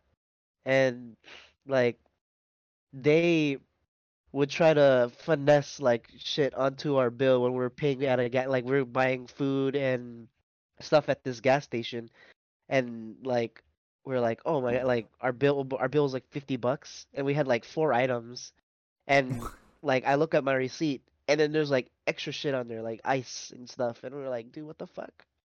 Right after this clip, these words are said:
Speaker 1: And they were, like, hella rude to us, and I'm like, "What the hell?" And, well, I was, I hang out with a lot of different ethnicities too. Like, my, uh, my good friends are, uh, Filipino,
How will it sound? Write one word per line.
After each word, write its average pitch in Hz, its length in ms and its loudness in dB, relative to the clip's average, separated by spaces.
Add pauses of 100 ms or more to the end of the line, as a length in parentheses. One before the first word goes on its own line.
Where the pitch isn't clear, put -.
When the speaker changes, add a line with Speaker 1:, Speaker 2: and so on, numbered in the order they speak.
(520)
Speaker 1:
And 127 420 0
they 156 200 4
were, 151 100 6
like, 127 200 2
hella 151 360 -2
rude 139 260 -4
to 151 160 -4
us, 147 400 -6
and 143 100 -12
I'm 160 120 -6
like, 123 260 0 (880)
"What 151 140 -12
the 131 100 -8
hell?" 139 120 -2
And, 151 200 6
well, 165 100 8
I 147 160 10
was, 151 360 6 (1160)
I 135 140 2
hang 165 220 2
out 151 140 6
with 135 200 2
a 135 100 2
lot 139 220 6
of 127 180 0
different 127 420 -4
ethnicities 131 600 -6
too. 127 220 -4
Like, 113 220 -6 (120)
my, 123 580 2 (160)
uh, 117 320 2 (720)
my 147 160 4
good 131 200 2
friends 131 560 2 (320)
are, 120 600 2
uh, 120 180 -2
Filipino, 131 840 -2